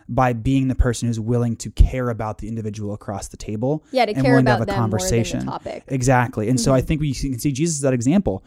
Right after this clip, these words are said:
Speaker 2: Yeah.
Speaker 1: He cared about the people that were coming to him. He cared about people who were willing to have a conversation and, and go through that conversation with
Speaker 2: Yeah.
Speaker 1: them. And then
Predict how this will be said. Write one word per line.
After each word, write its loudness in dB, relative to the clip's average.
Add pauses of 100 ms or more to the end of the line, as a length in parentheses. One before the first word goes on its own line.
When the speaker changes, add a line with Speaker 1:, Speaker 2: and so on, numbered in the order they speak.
(140)
Speaker 2:
Yeah. 0
Speaker 1:
He 0
cared 2
about 4
the -4
people 0
that 0
were -4
coming -2
to 0
him. -4 (260)
He -6
cared 4
about 2
people 0
who 2
were 0
willing 0
to 0
have -2
a -8
conversation -6
and, -4
and -6
go -4
through -6
that -4
conversation -6
with -2
Speaker 2:
Yeah. -6
Speaker 1:
them. 0 (400)
And 4
then 6